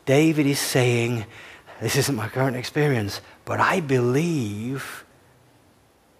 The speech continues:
that you are this God of grace who will do these things." There's an expression of faith there. A-, and, and how can we rely upon that?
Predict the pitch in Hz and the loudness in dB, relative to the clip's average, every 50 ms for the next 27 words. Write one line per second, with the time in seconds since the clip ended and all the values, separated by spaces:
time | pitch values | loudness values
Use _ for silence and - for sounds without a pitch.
0 | _ _ _ _ _ _ _ _ _ _ - 135 127 113 117 127 135 135 139 139 | _ _ _ _ _ _ _ _ _ _ 0 0 0 2 2 0 2 4 4 4
1 | 135 127 120 117 - - - 117 113 123 123 117 113 - 113 110 110 - - 107 | 4 2 2 -2 -4 -4 -4 -2 -2 -2 -2 -4 -4 -6 -6 -6 -6 -6 -8 -6
2 | 107 110 101 107 101 104 107 101 98 - - 113 104 92 90 - - - - - | -6 -6 -6 -6 -8 -6 -8 -8 -10 -8 -6 -6 -6 -6 -8 -14 -18 -20 -20 -20
3 | _ _ _ _ _ _ _ _ _ _ _ _ _ _ _ _ _ _ _ _ | _ _ _ _ _ _ _ _ _ _ _ _ _ _ _ _ _ _ _ _
4 | _ _ _ _ _ _ _ _ _ _ _ _ _ _ _ _ _ _ - - | _ _ _ _ _ _ _ _ _ _ _ _ _ _ _ _ _ _ -6 -4
5 | 127 117 110 123 113 117 110 - - - - - 135 143 160 - - - - 165 | -4 -2 -2 -2 -4 -4 -6 -4 -6 -4 -2 0 0 2 2 2 0 0 0 0
6 | 160 165 151 - - - - 147 143 143 143 139 - - - - 101 101 98 98 | -2 -2 -2 -4 -8 -2 0 2 2 2 0 -2 -8 -14 -14 -12 -10 -8 -8 -8
7 | 104 104 101 - - - - _ _ _ _ _ _ _ _ _ _ _ _ _ | -10 -12 -14 -16 -20 -20 -20 _ _ _ _ _ _ _ _ _ _ _ _ _
8 | - _ _ _ _ _ - - - - - - - - - - - 165 - - | -20 _ _ _ _ _ -20 -18 -18 -18 -12 -6 -6 -4 0 2 2 2 2 2
9 | 170 156 143 - 175 175 202 - - - 196 196 190 190 185 170 156 156 151 165 | 2 2 4 4 4 4 2 2 0 0 2 4 6 8 8 8 6 6 4 2
10 | 190 190 196 - - - 165 143 143 127 110 101 101 101 | 0 -2 -2 -4 -4 -4 -2 -2 0 -2 -2 -2 -6 -8